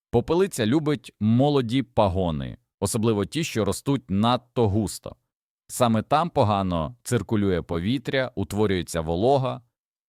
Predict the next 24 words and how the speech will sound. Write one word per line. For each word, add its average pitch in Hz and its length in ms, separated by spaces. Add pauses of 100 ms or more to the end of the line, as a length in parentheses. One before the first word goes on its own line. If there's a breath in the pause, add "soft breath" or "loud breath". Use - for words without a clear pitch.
(140)
і 123 120
це 117 260 (120)
ідеальне 110 720
місце 101 540
для 95 260
розмноження 95 680
шкідників. - 760 (640)
Тому 123 240
після 123 360
збору 131 360
врожаю 113 540
треба 104 280
уважно 143 680
оглянути 123 720
дерева 107 520
і 95 60
кущі. - 500 (580)
Всі - 280
сухі, 95 520 (260)
поламані, 101 640
пошкоджені 123 640
гілки 113 360
слід 107 300
обрізати. 80 580